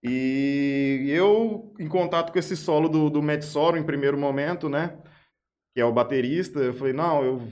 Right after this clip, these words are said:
tenho que aprender a tocar alguma coisa, porque eu gosto muito, sei lá, velho, isso me tocou demais." Eu fui fazer aula de percussão lá no Projeto Guri, quando eu era criança, lá no teatro, meio que no início da adolescência ali.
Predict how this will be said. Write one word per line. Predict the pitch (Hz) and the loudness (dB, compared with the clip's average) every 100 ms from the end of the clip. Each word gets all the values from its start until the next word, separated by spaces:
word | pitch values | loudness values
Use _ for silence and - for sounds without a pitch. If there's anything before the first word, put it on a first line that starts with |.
| 113 | -6
tenho | 135 | -6
que | 156 | -4
aprender | 151 151 151 | -4 -2 -2
a | |
tocar | 151 151 | -2 -4
alguma | 139 147 | 0 -2
coisa, | 143 135 165 190 160 | -2 -2 2 2 0
porque | 156 147 | -6 -4
eu | 143 | -4
gosto | 113 127 151 151 135 | -2 0 0 -2 -10
muito, | 135 151 180 151 | -6 -4 -6 -6
sei | 143 151 151 | -8 -6 -4
lá, | 135 151 156 | -2 -4 -4
velho, | 135 123 123 | -4 -6 -6
isso | 127 - | -8 -10
me | 135 135 | -10 -8
tocou | 131 135 143 | -4 -4 -2
demais." | 131 123 127 147 | -4 -4 -2 0
Eu | 147 | -2
fui | 151 151 | -6 -6
fazer | 160 143 135 | -2 -2 0
aula | 139 139 147 | 0 2 0
de | 131 135 | -2 -6
percussão | 131 147 147 147 - 139 147 | -2 -2 -2 -6 -6 -4 -2
lá | |
no | 151 160 156 | -2 -2 -2
Projeto | 160 147 143 151 | -2 0 -2 -2
Guri, | 151 139 117 | 0 0 -2
quando | 113 120 | -4 -8
eu | |
era | 147 | -8
criança, | 226 240 110 104 104 - _ _ _ - | -6 -4 -4 -6 -12 -20 _ _ _ -6
lá | |
no | 123 123 | -4 0
teatro, | 131 107 104 - - _ _ _ - | 2 4 0 -6 -20 _ _ _ -8
meio | 113 117 | -6 -6
que | 117 101 - 131 | -8 -16 -20 -14
no | 107 113 | -8 -6
início | 113 110 | -6 -4
da | |
adolescência | 113 120 113 117 113 113 117 | -4 -2 -2 -4 -6 -6 -8
ali. | 110 120 | -10 -10